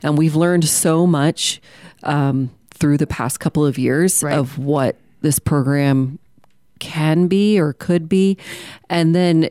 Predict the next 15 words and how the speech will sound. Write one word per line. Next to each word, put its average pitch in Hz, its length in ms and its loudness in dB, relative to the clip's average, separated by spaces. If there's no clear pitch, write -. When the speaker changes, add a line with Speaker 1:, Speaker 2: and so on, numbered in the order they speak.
Speaker 1:
catering 170 500 2
it 160 200 0
to - 120 -4
the 147 120 2
needs 143 420 2
of - 160 -2
our 135 300 -2
community 156 680 2
and 143 160 0
the 131 80 2
needs 139 260 0
of 143 100 -4
our 131 100 -2
patrons 135 580 -2
who 127 380 0